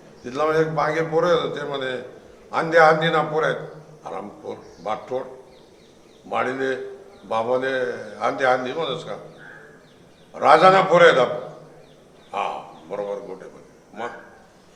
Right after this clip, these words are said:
कथाईन बी घुसणं ते शेवट तक्रार, आपला बाप पाना जेव्हा या घुसा जताईन लप लागी तताईन घुसा आणि माटोड बांधा लावा म्हणजे. अति आडवाईन म्हणजे कोणत्या?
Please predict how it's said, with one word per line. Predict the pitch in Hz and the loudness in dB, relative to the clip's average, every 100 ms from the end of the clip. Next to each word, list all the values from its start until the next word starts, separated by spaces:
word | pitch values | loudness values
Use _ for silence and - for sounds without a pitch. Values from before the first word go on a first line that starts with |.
| - - - | -20 -18 -4
कथाईन | 143 165 170 170 | 0 4 4 2
बी | |
घुसणं | 185 175 - 147 | 0 0 -2 -4
ते | 151 151 | -6 -6
शेवट | 147 135 | -4 -4
तक्रार, | - 139 135 139 151 151 151 - - - - - - | -2 -4 -4 -2 -2 -2 -8 -16 -20 -20 -20 -18 -8
आपला | 101 127 139 | -8 -4 -2
बाप | 139 143 - | 0 0 0
पाना | 120 123 | -2 -2
जेव्हा | 123 131 135 | -2 -2 -2
या | 120 - - - - - - - 110 | -6 -10 -20 -20 -20 -20 -20 -16 -8
घुसा | 135 147 | 0 2
जताईन | 143 147 147 143 | 2 0 -2 -4
लप | 139 143 143 | -2 -2 -2
लागी | 147 143 143 | -2 -2 -2
तताईन | 147 143 135 123 | -6 -4 -4 -6
घुसा | 120 131 135 - - - - - - | -8 -6 -8 -10 -18 -20 -20 -20 -20
आणि | - | -14
माटोड | 113 120 117 123 | -4 -4 -2 -4
बांधा | 120 104 95 | -4 -4 -6
लावा | 95 98 | -10 -10
म्हणजे. | 98 85 - - - - - - - - - - - - - - - - - - - | -12 -16 -20 -20 -20 -20 -20 -20 -20 -20 -20 -20 -20 -20 -20 -20 -20 -20 -20 -14 -10
अति | 123 190 | -2 6
आडवाईन | 160 135 139 147 | 8 8 6 0
म्हणजे | 147 139 | -2 -6
कोणत्या? | 135 151 160 160 156 | -6 -2 -2 -2 -4